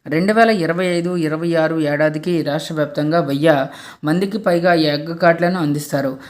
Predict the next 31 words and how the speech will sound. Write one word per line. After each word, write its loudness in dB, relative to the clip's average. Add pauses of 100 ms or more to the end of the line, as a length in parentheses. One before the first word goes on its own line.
(180)
So, 0
మొదటి 2
విడతగా 4
రెండు 0
వందల 0
యాభై 4
ఎగ్ -2
కార్ట్లను 0
నెక్ 0
సరఫరా -2
చేసిందండి. 0 (320)
ఇక -2
గుంటూరు 2
జిల్లా -2
మంగళగిరిలో -2
బుధవారం -2
నిర్వహించిన -4
రాష్ట్ర -6
స్థాయి 0
ప్రాజెక్టు -2 (360)
డైరెక్టర్ల 4
కాన్ఫరెన్స్ -2
సందర్భంగా 0
సిరప్ -2
శాఖ -2
మంత్రి 0
కొండపల్లి 2
శ్రీనివాస్ -2
లబ్ధిదారులకు -2
వీటిని -2
అందించారు. 2